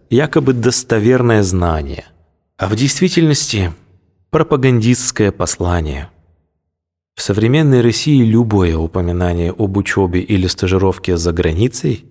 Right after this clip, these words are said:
может использоваться для формирования предубеждения. Вот, к примеру, автор этих строк был приглашенным исследователем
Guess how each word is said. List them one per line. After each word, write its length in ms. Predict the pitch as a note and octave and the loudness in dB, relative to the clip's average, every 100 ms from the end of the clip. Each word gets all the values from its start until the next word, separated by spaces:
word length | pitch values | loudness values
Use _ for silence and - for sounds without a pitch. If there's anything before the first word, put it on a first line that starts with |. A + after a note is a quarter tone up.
| _ _ _ | _ _ _
может 400 | G#2 B2+ C3+ C3+ | -2 0 0 0
использоваться 720 | G#2+ - D3 C#3+ G2 E2+ - E2 | -4 -2 -2 0 -2 -2 -4 -4
для 120 | E2 | -4
формирования 760 | - F#2+ F#2+ G2+ A2+ A2 G2 F#2 | -2 -2 0 0 0 0 0 -2
предубеждения. 1000 | F#2+ F2+ F2 E2+ D#2+ D#2+ D2+ C#2 C#2 - _ _ _ _ _ _ | -2 -2 -2 -4 -4 -4 -4 -6 -12 -20 _ _ _ _ _ _
Вот, 540 | - F2+ A#2+ E3+ - - | -8 -2 -2 -2 -8 -20
к 100 | - | -4
примеру, 540 | D3+ D3+ D#3 D3+ D3 | 2 4 4 4 2
автор 460 | C3 C3 - A2+ - | 0 -2 0 0 0
этих 380 | B2 G#2+ - - | 0 0 -2 -6
строк 420 | - A2 D3+ - | -2 0 0 -2
был 240 | A#2 B2 D#3 | 0 2 2
приглашенным 840 | - C#3+ B2 - D3 D#3 D3 B2 | 2 2 2 2 0 2 4 2
исследователем 840 | A2+ - C#3+ C#3 G2+ - D#2 D#2 C#2+ | 0 0 2 2 2 0 -2 -4 -8